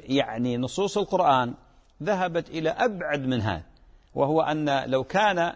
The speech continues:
الوالد، سواء كان أماً أو أباً، يدعو الولد، يدعوان الولد، يعني، الذكر أو الأنثى، إلى الكفر بالله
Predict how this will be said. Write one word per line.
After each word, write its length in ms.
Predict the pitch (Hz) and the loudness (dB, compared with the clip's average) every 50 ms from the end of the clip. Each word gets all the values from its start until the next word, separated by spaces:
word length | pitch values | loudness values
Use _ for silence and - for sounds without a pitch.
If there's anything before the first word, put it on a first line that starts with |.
| - - | -6 -4
الوالد، 500 | 135 127 139 151 143 123 113 117 113 110 | 0 2 4 6 6 4 2 -2 -6 -8
سواء 260 | - 135 135 127 127 | -8 -6 -6 -6 -6
كان 220 | 117 - 139 135 127 | -4 -4 -4 -2 -2
أماً 480 | - - 165 165 156 143 131 120 113 | -2 -2 -4 -4 -2 -2 -4 -4 -2
أو 160 | - 117 123 | -2 -2 0
أباً، 360 | 127 151 131 120 110 107 - - - _ _ _ _ _ _ _ _ _ _ _ _ _ _ - | 0 0 0 0 0 -2 -4 -8 -14 _ _ _ _ _ _ _ _ _ _ _ _ _ _ -6
يدعو 640 | 123 123 147 190 220 196 180 170 156 170 175 165 151 | -2 0 0 2 0 0 -2 -2 0 0 2 4 4
الولد، 720 | 143 139 - - 131 131 139 165 170 156 143 139 139 - | 4 4 2 0 -2 0 2 2 2 4 2 2 0 -2
يدعوان 520 | 131 127 117 113 113 135 160 180 175 160 156 | -4 -4 -4 -2 0 2 2 2 2 2 2
الولد، 480 | 139 135 135 143 143 135 123 117 - - - - _ - | 0 2 2 2 2 2 2 0 -2 -4 -12 -20 _ -14
يعني، 380 | - 104 104 110 113 113 - - | -10 -8 -6 -6 -6 -6 -8 -8
الذكر 440 | 110 117 156 156 - - 139 131 | -6 -4 -4 -2 0 0 0 0
أو 140 | 113 120 123 | 0 0 -2
الأنثى، 440 | 120 123 135 135 123 - - 113 - - - | -2 -2 -2 -4 -4 -4 -4 -6 -6 -6 -8
إلى 180 | 143 135 131 135 | -6 -4 -2 -2
الكفر 480 | 127 - - - 226 - - 180 156 | -2 -2 0 0 0 0 0 -2 -2
بالله 520 | 143 135 143 135 131 120 120 113 110 104 | 0 0 0 0 2 0 0 0 0 -2